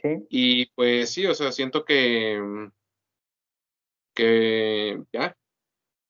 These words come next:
Speaker 2: O sea,
Speaker 1: Bueno, sí, yo
Speaker 2: que
Speaker 1: creo que, ok, yo creo que se habló lo suficiente, pero no lo suficiente.
Speaker 2: iniciamos
Speaker 1: Así
Speaker 2: en
Speaker 1: que
Speaker 2: política,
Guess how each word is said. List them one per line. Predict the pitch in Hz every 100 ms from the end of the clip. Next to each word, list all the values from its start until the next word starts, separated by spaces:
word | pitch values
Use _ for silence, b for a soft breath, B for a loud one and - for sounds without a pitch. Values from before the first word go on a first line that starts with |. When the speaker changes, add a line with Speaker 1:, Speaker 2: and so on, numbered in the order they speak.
| _ _
Speaker 2:
O | 233
sea, |
Speaker 1:
Bueno, | 330 294
sí, | 233
yo | 226
Speaker 2:
que | -
Speaker 1:
creo | 190
que, | 190 180 139
ok, | 135
yo | 139 143
creo | 156
que | 160
se | 160
habló | 147 139 147 156 -
lo | 123
suficiente, | - 123 151 170 - -
pero | - 131
no | 123
lo | 127
suficiente. | 135 135 127 143 156 208 _ _ _ _
Speaker 2:
iniciamos | 170 160 170 214 247
Speaker 1:
Así |
Speaker 2:
en | 254
Speaker 1:
que | 131
Speaker 2:
política, | - 185 233 - 220